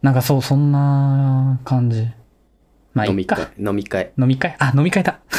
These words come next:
Speaker 2: うん。
Speaker 1: <laughs> 酒乗り？酒乗り？
Speaker 2: うん。飲み会じゃなくてお茶会。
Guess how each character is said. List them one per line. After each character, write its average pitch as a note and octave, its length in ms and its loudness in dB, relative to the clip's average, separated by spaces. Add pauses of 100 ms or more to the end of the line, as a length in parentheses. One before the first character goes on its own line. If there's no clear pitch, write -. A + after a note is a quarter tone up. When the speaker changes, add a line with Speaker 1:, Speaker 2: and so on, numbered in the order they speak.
(640)
Speaker 2:
う A3+ 40 4
ん。 G#3 60 2
Speaker 1:
<laughs> - 40 -20 (1500)
酒 C#3 240 2
乗 D#3+ 120 2
り？ F3 200 -2
酒 D#3 260 -2
乗 F#3 80 0
り？ F#3 140 0
Speaker 2:
う - 20 -2
ん。 D3+ 220 -10 (280)
飲 A2 120 -2
み C3 120 -2
会 D#3 240 -2
じ E3 60 -2
ゃ D#3+ 60 0
な E3+ 100 -2
く E3+ 100 -14
て - 140 -4
お F#2+ 120 0
茶 - 140 -12
会。 D#2 340 -6